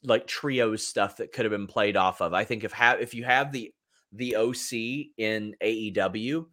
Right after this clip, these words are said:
boy, then you're talking about the Elite, you're talking about the House of Black, you're talking about the O C, you got all these people. I think that F T R and Mark Briscoe should be a trios in the future. I think there's an awful lot, uh, there that could work. Um,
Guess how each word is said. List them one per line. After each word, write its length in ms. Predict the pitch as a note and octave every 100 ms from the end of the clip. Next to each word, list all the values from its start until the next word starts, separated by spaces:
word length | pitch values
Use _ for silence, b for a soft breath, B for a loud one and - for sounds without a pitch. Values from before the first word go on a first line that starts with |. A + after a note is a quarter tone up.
| _ _ _ _ _ _ _ _ A2+
boy, 240 | A2+ G#2
then 160 | A2 D3
you're 80 | A2+
talking 320 | A2+ G2 G2
about 340 | F#2 F2+ E2
the 120 | F2+
Elite, 380 | E2+ F2 B2 A2+
you're 120 | E2+
talking 260 | F2+ G#2 G2
about 140 | F#2
the 60 | F2
House 280 | G#2 G2 -
of 100 | F2+
Black, 440 | A2 A#2+ A2+ G#2+
you're 100 | G2+
talking 280 | A2 G2 F#2+
about 200 | F#2+ F#2+
the 160 | G2 G2
O 80 |
C, 320 | F#2 - B2 A#2+
you 160 | G#2
got 220 | G#2 G2
all 420 | G2 A2+ C3+ C#3 C3
these 220 | C3 B2
people. 420 | C#3 B2 A2+ G#2 b b b
I 80 | A2+
think 200 | C#3 A#2
that 160 | A2+
F 120 | A#2 -
T 180 | B2
R 160 | A2 G#2+
and 100 | G2+
Mark 220 | G2+ G#2+
Briscoe 380 | A#2 C3 - G#2+
should 180 | - F#2
be 100 | F#2
a 40 |
trios 480 | - G#2 F2+ E2+ E2+
in 60 | E2+
the 40 |
future. 460 | E2 E2+ D#2 D2+ D2 b b b A#2
I 100 | A#2
think 300 | B2+ - -
there's 240 | A#2 G#2+
an 120 | A2
awful 340 | G#2+ A2+ - G#2+
lot, 340 | G2+ F#2+ F2+ -
uh, 280 | F#2+ F2+ E2+ F2
there 300 | F2 F#2 F2+
that 180 | F2+ -
could 160 | F2+ E2
work. 340 | F2+ F2 - _ _ _ -
Um, 400 | F#2+ F#2+ F2+ F2